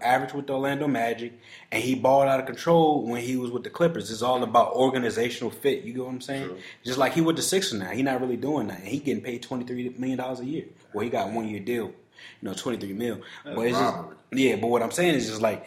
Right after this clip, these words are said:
Speaker 2: Robbery.
Speaker 1: a lot of, like, a lot of, a lot of Duke players, when they come to the league, that's the player you saw in college. That's the player
Speaker 2: That's the
Speaker 1: that they're
Speaker 2: player
Speaker 1: gonna
Speaker 2: they're
Speaker 1: be
Speaker 2: gonna be.
Speaker 1: professionally. You know what I'm saying?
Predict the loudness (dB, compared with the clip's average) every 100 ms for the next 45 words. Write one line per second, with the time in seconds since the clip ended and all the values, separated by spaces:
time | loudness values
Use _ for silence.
0 | -14 -4 2 6 8 8 8 6 4 2
1 | -10 _ -20 -20 _ 0 4 8 8 6
2 | 0 -10 _ _ _ _ _ 0 4 6
3 | 4 0 0 0 0 -2 2 4 2 0
4 | -4 -10 -18 _ _ _ _ _ _ _
5 | _ -4 -2 0 0 -2 0 -2 0 2
6 | 2 2 -4 0 2 2 0 -2 -8 _
7 | _ _ -8 -2 4 6 6 2 2 4
8 | 4 2 -2 4 4 4 2 0 -2 -4
9 | -8 -4 0 0 0 -2 -2 -2 -2 -4
10 | -4 -6 -8 -6 -2 -2 -4 -12 -16 -18
11 | -18 -18 _ -6 -4 -4 -4 -4 -4 -4